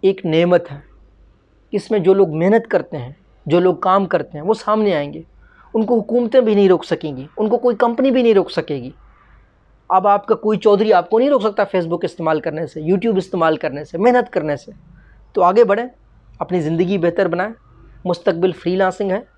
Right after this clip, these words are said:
आने वाली वीडियोज़ में हम प्लेटफॉर्म्स का जिक्र करेंगे, हम ये बताएंगे आप कैसे अपना प्लेट-,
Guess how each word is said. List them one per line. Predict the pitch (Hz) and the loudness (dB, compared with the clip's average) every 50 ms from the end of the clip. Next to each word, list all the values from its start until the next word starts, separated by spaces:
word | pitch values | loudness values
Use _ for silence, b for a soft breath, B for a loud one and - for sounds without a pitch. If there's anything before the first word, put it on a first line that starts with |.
| _ _ | _ _
आने | 165 170 175 175 | -6 -2 -2 0
वाली | 175 175 175 175 | 0 0 0 0
वीडियोज़ | 170 165 160 165 175 175 160 | 0 0 0 -2 -2 -2 -2
में | 165 170 | -4 -6
हम | 165 160 160 | -6 -6 -8
प्लेटफॉर्म्स | 147 165 165 165 165 - 185 175 175 170 | -4 -2 -2 -2 0 -2 -2 -2 -2 0
का | - 180 | 0 0
जिक्र | 165 160 165 180 180 | 0 0 -4 -6 -4
करेंगे, | 185 - 175 180 180 180 190 196 - b b b b b b b b - | -4 -4 -4 -4 -6 -6 -8 -10 -14 b b b b b b b b -8
हम | 165 160 156 | -6 -2 0
ये | 160 180 | 0 -2
बताएंगे | 165 156 - 180 175 180 175 | -2 -2 -2 -2 -2 -2 -4
आप | 196 175 160 175 175 | -2 0 0 0 0
कैसे | - 214 190 - - 196 | 0 -2 -2 0 0 -2
अपना | 185 - 202 190 | -2 0 -4 -4
प्लेट-, | 185 190 185 180 - - | -2 -2 -4 -4 -6 -4